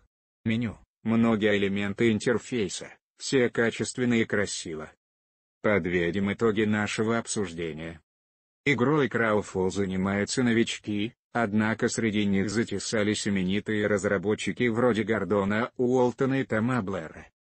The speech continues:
Доверие они внушают, но пресс-конференции раскрывают мало геймплейных особенностей. Разговоры и раскрытые детали заставляют затаить дыхание,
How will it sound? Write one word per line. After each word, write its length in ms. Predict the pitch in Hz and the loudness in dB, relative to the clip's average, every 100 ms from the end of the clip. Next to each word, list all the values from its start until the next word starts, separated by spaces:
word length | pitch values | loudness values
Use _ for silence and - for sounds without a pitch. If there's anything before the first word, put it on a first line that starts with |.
| _ | _
Доверие 540 | 95 117 104 104 107 | 0 2 4 4 4
они 160 | 104 104 | 4 2
внушают, 760 | 92 76 65 - 69 76 - _ _ 104 | -2 -6 -10 -8 -8 -14 -20 _ _ 0
но 260 | 110 120 | 2 2
пресс-конференции 1080 | - 127 107 104 107 95 104 98 101 - 139 | 2 4 4 2 -4 -2 0 0 -2 -2 -2
раскрывают 720 | 131 - 123 117 110 117 113 | -2 -2 2 4 4 2 0
мало 300 | 104 101 107 | 0 0 0
геймплейных 760 | 95 110 104 - 107 98 98 - | 0 0 0 0 2 2 0 -2
особенностей. 960 | 110 - 104 107 107 101 - 82 78 - | -2 0 2 2 0 -2 -4 -10 -14 -6
Разговоры 720 | 117 113 113 95 120 123 143 151 | 2 4 4 2 0 2 2 2
и 80 | |
раскрытые 640 | 131 117 - 101 104 113 110 | 2 0 -2 -2 0 2 0
детали 460 | 107 - 107 110 | 0 0 0 0
заставляют 720 | 113 113 - 110 95 98 107 104 | 0 -2 -2 -2 0 2 0 0
затаить 440 | 107 101 98 92 | 0 2 0 -2
дыхание, 680 | 98 - 80 73 69 71 | -4 -4 -8 -8 -10 -14